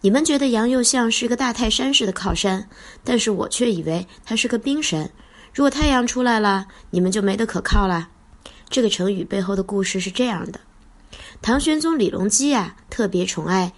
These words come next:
杨贵妃杨玉环。蒋老师插播一个小知识：相传呀，杨玉环是个胖子，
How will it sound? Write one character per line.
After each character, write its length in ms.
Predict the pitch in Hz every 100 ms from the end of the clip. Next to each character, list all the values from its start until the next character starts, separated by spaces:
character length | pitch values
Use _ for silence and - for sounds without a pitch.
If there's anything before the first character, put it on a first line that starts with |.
| -
杨 200 | 175 214
贵 140 | 254
妃 240 | 226 262 240
杨 200 | 180 220
玉 120 | 214
环。 340 | - 156 196 - - - - -
蒋 220 | - 180
老 100 | 175
师 160 | 170 175
插 220 | - 190
播 160 | 180 185
一 80 |
个 80 | 180
小 180 | 190 -
知 180 | - 214
识： 220 | - - - - - - -
相 220 | 190 190
传 200 | 175 151
呀， 200 | 165 156
杨 180 | 170 165
玉 80 | 202
环 220 | 190 175
是 100 | 214
个 120 | 226
胖 440 | 220 - - 233 -
子， 160 | -